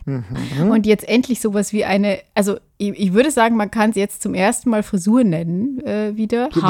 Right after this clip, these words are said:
Speaker 2: habe,
Speaker 1: bestätigen.
Speaker 2: ja, wird mir halt der Unterschied und von wo nach wo man in einem Jahr kommen kann, sehr, sehr deutlich. Also vorher hatte ich halt immer den, wie ging's mir irgendwie Anfang zwanzig zwanzig und wie ging's mir dann <laughs> Anfang zwanzig einundzwanzig? Und da war es natürlich einfach ein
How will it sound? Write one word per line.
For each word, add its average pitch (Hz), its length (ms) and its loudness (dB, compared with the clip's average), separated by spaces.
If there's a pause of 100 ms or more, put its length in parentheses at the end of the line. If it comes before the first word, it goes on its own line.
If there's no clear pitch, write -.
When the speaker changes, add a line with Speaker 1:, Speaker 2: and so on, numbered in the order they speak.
Speaker 2:
habe, 202 100 6
Speaker 1:
bestätigen. 143 600 0 (140)
Speaker 2:
ja, 202 260 0 (280)
wird 226 380 2
mir 247 140 8
halt 240 160 4
der 240 120 2
Unterschied 247 840 0 (540)
und 214 300 0 (460)
von 214 480 2
wo 262 260 6
nach 247 360 4
wo 214 400 2
man 233 240 2
in 226 160 -2
einem 240 360 0
Jahr 208 300 0
kommen 247 460 0
kann, 202 560 -2 (220)
sehr, 233 220 4
sehr 240 120 4
deutlich. 208 640 -4
Also 196 160 -4
vorher 262 260 2
hatte 254 240 2
ich 240 80 -4
halt 233 120 0
immer 247 200 0
den, 254 320 0 (640)
wie 233 160 4
ging's 254 380 4
mir 240 320 6
irgendwie 226 540 2
Anfang 220 480 2
zwanzig 208 420 -2
zwanzig 247 840 -2
und 208 340 -2
wie 220 80 0
ging's 220 300 0
mir 220 120 4
dann 208 140 2
<laughs> - 0 -
Anfang 196 380 -2
zwanzig 190 400 -4
einundzwanzig? 226 720 -2
Und 220 100 0
da 196 120 0
war 196 100 0
es 196 60 -4
natürlich 196 360 -4
einfach 190 240 -2
ein 196 240 -4